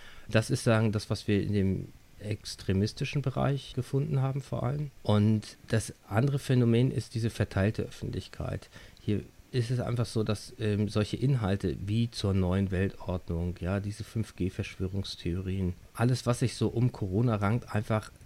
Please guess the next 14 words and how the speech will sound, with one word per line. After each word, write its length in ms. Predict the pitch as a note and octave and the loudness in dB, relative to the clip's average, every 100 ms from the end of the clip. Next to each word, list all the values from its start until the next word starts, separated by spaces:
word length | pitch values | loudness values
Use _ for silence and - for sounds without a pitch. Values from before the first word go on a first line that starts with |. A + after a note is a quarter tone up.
| - | -20
verteilt 580 | - - - F#2+ G#2+ - | -6 -4 2 2 2 -2
wird, 320 | G#2 F2+ - - | -6 -6 -6 -8
verbreitet 720 | - G2+ F#2+ F#2 A#2+ B2+ - | -4 -4 0 0 0 -4 -2
wird 220 | B2+ - - | -2 -4 -6
über 300 | A#2 A2+ G2 | -2 0 2
Weiterleitungen 840 | F2+ A2+ - B2+ B2 C3 D3 D3 D3 | 2 0 0 0 0 -2 -2 -2 -2
und 180 | A2+ | -2
dann 240 | A2 G#2 - - | 0 0 -2 -8
einzelne 500 | G2 G#2 B2+ - A#2 | -4 -2 -2 -2 0
Mitteilungen 600 | G2+ G#2+ - G#2+ A2 G#2+ | 0 -2 -4 -4 -4 -4
sich 220 | G#2 G#2 - | -6 -8 -8
in 80 | |
vielen 280 | - A2+ A2 | -6 -4 -4
verschiedenen 640 | - F#2+ - B2 G2+ F2 | -6 -8 -4 -2 0 0